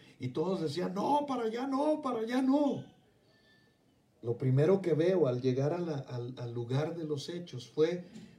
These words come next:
un minibús encima de un edificio, así tal cual. La, la explosión lo había volado hasta allá.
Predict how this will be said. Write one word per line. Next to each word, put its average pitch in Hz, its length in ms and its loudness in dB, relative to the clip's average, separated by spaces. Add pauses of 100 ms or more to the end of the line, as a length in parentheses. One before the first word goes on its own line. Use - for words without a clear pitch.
un 180 260 2
minibús 160 720 -4 (200)
encima 165 680 -2
de 131 240 0
un 165 520 -4
edificio, 135 800 0
así - 300 -10
tal 95 320 -6
cual. - 480 -4
La, 113 280 -8 (300)
la 131 160 -2
explosión 139 600 -2
lo 170 120 -4
había 160 240 -2
volado 175 520 -4
hasta 151 180 -6
allá. 156 400 -4